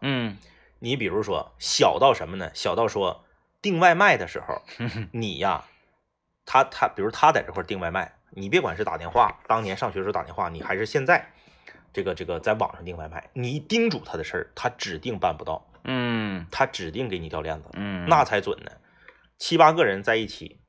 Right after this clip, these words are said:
Speaker 2: 打扑克也好啊，是这个打麻将也好啊，反正七八个人在一起订餐。那你订餐的时候，势必人一多要求就多嘛。
Speaker 1: 嗯。
Speaker 2: 那你比如说订饺子，我就提出说，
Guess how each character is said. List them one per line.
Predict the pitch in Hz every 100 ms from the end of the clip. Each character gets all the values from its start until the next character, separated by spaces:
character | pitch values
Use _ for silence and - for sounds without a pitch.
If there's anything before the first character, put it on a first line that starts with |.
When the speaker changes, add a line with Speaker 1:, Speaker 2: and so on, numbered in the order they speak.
| _
Speaker 2:
打 | 90 82
扑 | 98
克 | 110 110
也 | 92
好 | 87 90
啊， | 78 73
是 | - 98 82
这 | 87
个 | 87 82 _
打 | 78
麻 | 78 85
将 | 107 104
也 | 85
好 | 87 -
啊， | 80
反 | 80
正 | 101
七 | - -
八 | 123
个 | 156
人 | 98 85
在 | 85
一 | 87
起 | - - _
订 | 110
餐。 | 90 - - _ _ _ _ - - -
那 | 214
你 | 147
订 | - 190
餐 | 151 123
的 | 131
时 | 107
候， |
势 | 95 - 254
必 | 196 -
人 | 147 202 302
一 |
多 | 311 233 233
要 | 226 254 262
求 | -
就 | 92 90
多 | 76 -
嘛。 | -
Speaker 1:
嗯。 | 165 156 139 185
Speaker 2:
那 |
你 | 208 208
比 |
如 | 90 92
说 |
订 | 139 214 165
饺 | 104 - -
子， | 92 - - - _ _ _ -
我 | 101
就 | 123 131
提 | 113
出 | 113 117
说， | 117 107